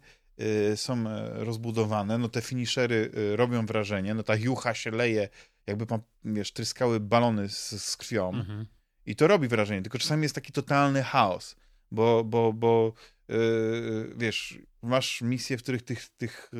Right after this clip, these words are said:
Speaker 1: tych, ten, ty-,
Speaker 2: Tylko wiesz,
Speaker 1: te
Speaker 2: tylko
Speaker 1: hordy,
Speaker 2: mi się
Speaker 1: te,
Speaker 2: wydaje,
Speaker 1: ten
Speaker 2: że to
Speaker 1: zerek
Speaker 2: musisz
Speaker 1: tych tyranidów
Speaker 2: więcej
Speaker 1: jest
Speaker 2: pograć, bo, bo ja też tak myślałem, że jest totalny chaos, ale później jak już zaczniesz sobie, bo na przykład w tej grze, wiesz, możesz, r-,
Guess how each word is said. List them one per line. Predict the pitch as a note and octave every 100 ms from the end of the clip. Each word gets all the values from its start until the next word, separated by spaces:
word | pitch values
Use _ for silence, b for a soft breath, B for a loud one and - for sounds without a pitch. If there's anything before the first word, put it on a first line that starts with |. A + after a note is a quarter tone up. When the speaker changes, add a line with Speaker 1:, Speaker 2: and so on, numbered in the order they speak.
| A#2
Speaker 1:
tych, | - A2
ten, | - A#2+
ty-, | A2+ - G#2 G2+
Speaker 2:
Tylko | F#3 G#3
wiesz, | F3 G#3 F#3+ C3
Speaker 1:
te |
Speaker 2:
tylko | - D#3
Speaker 1:
hordy, | D#3 D3 C3
Speaker 2:
mi |
się | B2
Speaker 1:
te, | A2+
Speaker 2:
wydaje, | A2+ F3+
Speaker 1:
ten | B2+
Speaker 2:
że | A#2
to | A2+
Speaker 1:
zerek | C3+ C3+
Speaker 2:
musisz | -
Speaker 1:
tych | E3
tyranidów | C#3 A#2+ B2
Speaker 2:
więcej | C#3+
Speaker 1:
jest | F#3+
Speaker 2:
pograć, | D3 B2+ A#2
bo, | C3 C3+ C3+ C3+ C#3
bo | C#3
ja | D3+
też | D3+ F#3
tak | E3+ -
myślałem, | C#3 D#3+ C#3
że | B2+
jest | C3+
totalny | C#3+ A#2+ C#3 C3+
chaos, | - C3 C3 C#3
ale | - C#3
później | C3 D#3+ D#3 D3+ C#3+ C#3+ C#3
jak | A#2+ -
już | D3 C3+ B2 B2
zaczniesz | D3+ - C#3+
sobie, | D3+ C#3 C#3
bo | B2+
na | C#3
przykład | C#3 D#3+ D3
w |
tej | - C3+
grze, | B2 D3
wiesz, | C#3+ -
możesz, | - C#3+ C#3+ B2 D#3+
r-, | C#3+ C3+